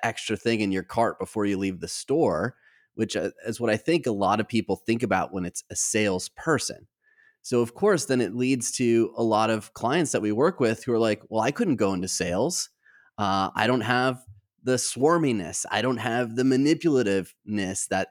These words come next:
a salesperson has." But I wouldn't look at any one of those people you mentioned as manipulative, as swarmy,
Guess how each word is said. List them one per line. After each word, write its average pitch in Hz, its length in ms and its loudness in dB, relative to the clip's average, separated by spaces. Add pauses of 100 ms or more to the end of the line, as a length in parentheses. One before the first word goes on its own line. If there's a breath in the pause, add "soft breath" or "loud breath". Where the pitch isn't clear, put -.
a 107 80 -6
salesperson 101 800 -2
has." 127 460 0
But 120 180 2 (120)
I 156 80 2
wouldn't 190 240 2
look 175 160 2
at 165 160 0
any 196 240 2
one 190 140 6
of 180 80 4
those 170 160 4
people 160 280 0
you 156 140 4
mentioned 143 520 2 (120)
as 101 180 0
manipulative, 104 1080 2
as - 140 -10
swarmy, 104 920 2